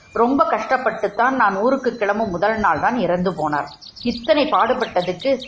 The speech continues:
ஜி பிக்கோ, மனைவிக்கோ, பேத்திகளுக்கோ எந்தவித பயனும் இல்லை. சொத்து முழுவதையும் தொச்சு என்கின்ற துரைசாமியின் பெயரில் எழுதி வைத்துவிட்டு,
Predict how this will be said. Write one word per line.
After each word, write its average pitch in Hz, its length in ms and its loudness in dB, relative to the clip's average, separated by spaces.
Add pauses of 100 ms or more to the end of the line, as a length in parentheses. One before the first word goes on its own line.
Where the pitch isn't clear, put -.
(260)
ஜி 247 260 2
பிக்கோ, 226 380 2
மனைவிக்கோ, 220 580 2
பேத்திகளுக்கோ 220 720 0
எந்தவித 196 580 2
பயனும் 190 440 -2
இல்லை. 185 380 -2
சொத்து 277 340 2
முழுவதையும் 240 600 4
தொச்சு 220 340 0
என்கின்ற 196 380 0
துரைசாமியின் 214 720 2
பெயரில் 196 340 0
எழுதி 220 280 0
வைத்துவிட்டு, 196 680 0